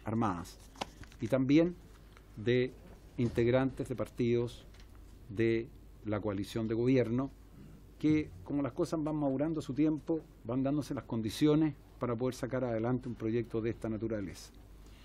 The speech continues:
Agradecerle a todos los que me recibieron durante estos cuatro días que han sido maratónicos por el tiempo que se dieron en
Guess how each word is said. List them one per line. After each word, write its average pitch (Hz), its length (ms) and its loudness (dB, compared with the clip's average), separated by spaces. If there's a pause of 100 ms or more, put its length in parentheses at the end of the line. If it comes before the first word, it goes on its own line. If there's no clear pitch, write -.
(840)
Agradecerle 151 600 8
a 170 60 6
todos 202 200 4
los 180 80 4
que - 100 0
me 160 80 4
recibieron 156 500 4
durante 135 360 0
estos - 200 -4
cuatro 147 420 0
días 143 220 4
que 135 100 -6
han 113 40 -2
sido 139 180 -2
maratónicos 131 640 2
por 120 160 -2
el 117 100 -2
tiempo 151 460 4
que 139 80 -2
se - 120 -4
dieron 127 360 4
en 110 240 0